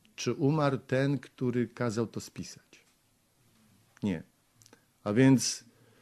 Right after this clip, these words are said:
nie był to testament, który rozumiecie, nie mógł, nie mógł zostać zmieniony, ponieważ tylko ten, który kazał go spisać,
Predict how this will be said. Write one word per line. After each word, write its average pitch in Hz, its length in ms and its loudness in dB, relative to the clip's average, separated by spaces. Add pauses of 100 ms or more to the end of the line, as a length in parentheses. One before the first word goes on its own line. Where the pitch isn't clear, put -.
(260)
nie 139 340 6
był 196 260 8
to 147 520 4
testament, 160 680 4
który 151 500 4 (920)
rozumiecie, 139 580 6
nie 135 280 8
mógł, 175 280 4
nie 147 220 8
mógł 165 220 4
zostać 151 480 4
zmieniony, 156 800 6 (1040)
ponieważ 143 440 8
tylko 202 400 8
ten, 214 580 4 (720)
który 143 340 6
kazał 208 500 6
go 226 120 6
spisać, 120 800 -2